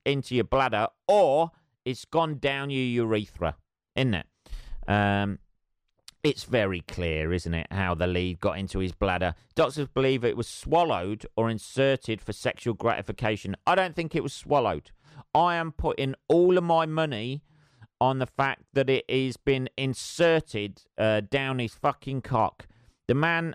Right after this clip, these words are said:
said to have a history of accidental ingestion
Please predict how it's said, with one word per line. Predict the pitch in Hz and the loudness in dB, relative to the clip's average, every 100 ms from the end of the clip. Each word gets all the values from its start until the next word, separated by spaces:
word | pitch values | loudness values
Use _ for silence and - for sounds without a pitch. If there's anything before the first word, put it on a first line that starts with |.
| - - | -12 -20
said | - 151 - | -2 0 2
to | 147 | 2
have | 135 | 2
a | 117 | 2
history | 120 175 - 160 156 - | 0 -2 -2 -2 0 0
of | 110 - _ _ _ _ _ _ _ _ 135 | -2 -2 _ _ _ _ _ _ _ _ -2
accidental | 127 - - 143 131 151 151 147 117 117 - | -2 -4 -2 0 2 2 0 -2 0 0 0
ingestion | 120 113 131 135 - - 123 113 | -2 -2 -2 -2 -4 -2 0 0